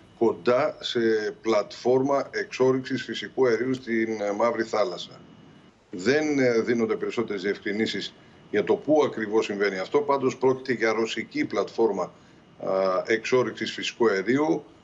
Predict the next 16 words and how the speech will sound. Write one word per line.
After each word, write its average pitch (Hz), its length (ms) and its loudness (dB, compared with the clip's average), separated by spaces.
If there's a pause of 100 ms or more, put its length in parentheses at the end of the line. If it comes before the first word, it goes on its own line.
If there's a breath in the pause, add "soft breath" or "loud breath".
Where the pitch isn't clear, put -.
(160)
Οι 113 200 2
Ρώσοι 127 320 4
λένε 127 320 2
ότι 110 240 -2
το 104 160 -8
συγκεκριμένο, 113 720 0 (480)
α, 95 220 0
πλωτό, 107 680 2 (400)
α, 101 120 -2 (340)
επιχειρούσε 117 720 0
κάποιο 113 360 0
είδους 110 460 -4
κατόπτευση - 720 -2
της, - 340 -10
ε, 90 340 -4
περιοχής 98 760 -2